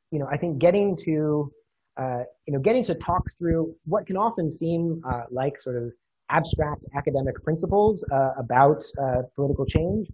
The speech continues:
uh, getting to actually talk through those with grassroots organizers, uh, is something that is, you know, really, really exciting, um, and, and really compelling for me. Uh, so, uh, if there are, I, I know, uh, this year in particular, uh,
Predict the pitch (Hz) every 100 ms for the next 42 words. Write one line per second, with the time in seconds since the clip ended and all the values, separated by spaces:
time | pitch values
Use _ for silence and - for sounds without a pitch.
0 | - - - 131 170 196 160 151 147 -
1 | 160 165 165 160 156 151 151 - 135 131
2 | - _ _ _ - 151 156 151 147 147
3 | 139 143 127 127 120 120 113 - _ -
4 | 117 202 175 170 165 151 135 131 131 123
5 | 123 - - 123 113 _ 226 214 165 160
6 | 143 127 - 131 131 120 117 117 _ -
7 | 123 117 - 135 131 127 147 143 139 -
8 | 131 127 123 120 123 110 - _ 123 117
9 | 107 - 147 139 135 135 _ _ _ -
10 | 117 185 160 180 160 156 143 143 143 180
11 | 190 180 147 135 185 - 165 165 151 190
12 | 196 180 175 165 135 127